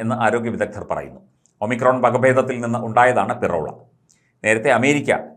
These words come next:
യു കെ, അയർലൻഡ്, പോർച്ചുഗൽ, സ്പെയിൻ, നെതർലൻഡ്സ് എന്നീ രാജ്യങ്ങളിൽ കോവിഡ് കേസുകൾ ഉയരാൻ കാരണം ഈ വകഭേദമായിരുന്നു. ഒക്ടോബർ മാസത്തിൽ തമിഴ്നാട്ടിലെ തിരുച്ചിറപ്പള്ളിയിൽ ജെ എൻ വൺ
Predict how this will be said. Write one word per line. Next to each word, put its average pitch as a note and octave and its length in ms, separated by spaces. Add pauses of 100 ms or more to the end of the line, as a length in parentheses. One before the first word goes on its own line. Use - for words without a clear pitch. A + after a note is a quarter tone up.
(120)
യു C3 80 (100)
കെ, B2 100 (180)
അയർലൻഡ്, C3 380 (800)
പോർച്ചുഗൽ, C3 400 (120)
സ്പെയിൻ, C3 260 (140)
നെതർലൻഡ്സ് C#3+ 500
എന്നീ B2+ 200
രാജ്യങ്ങളിൽ A#2+ 440 (260)
കോവിഡ് C3+ 280
കേസുകൾ C#3+ 260 (120)
ഉയരാൻ C3 260 (120)
കാരണം A2+ 280 (140)
ഈ - 20 (120)
വകഭേദമായിരുന്നു. G2 760 (760)
ഒക്ടോബർ F3+ 380
മാസത്തിൽ F3 320 (160)
തമിഴ്നാട്ടിലെ C#3 560
തിരുച്ചിറപ്പള്ളിയിൽ C#3+ 640 (100)
ജെ B2+ 100
എൻ B2+ 140
വൺ A#2 80